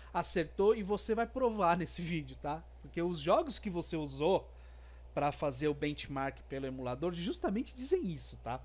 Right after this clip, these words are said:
Justamente dizem isso. O que que acontece? Ah, no caso do Super Nintendo, ele colocava, ele, ele usava múltiplas resoluções, tá? Isso em tela.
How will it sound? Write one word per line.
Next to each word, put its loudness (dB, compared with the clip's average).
Justamente -4
dizem 0
isso. -8
O -4
que -2
que 0
acontece? 0
Ah, 0
no -6
caso 0
do 0
Super -4
Nintendo, -2
ele -4
colocava, -2
ele, -4
ele -4
usava 0
múltiplas -2
resoluções, -4
tá? -8
Isso 4
em 0
tela. 6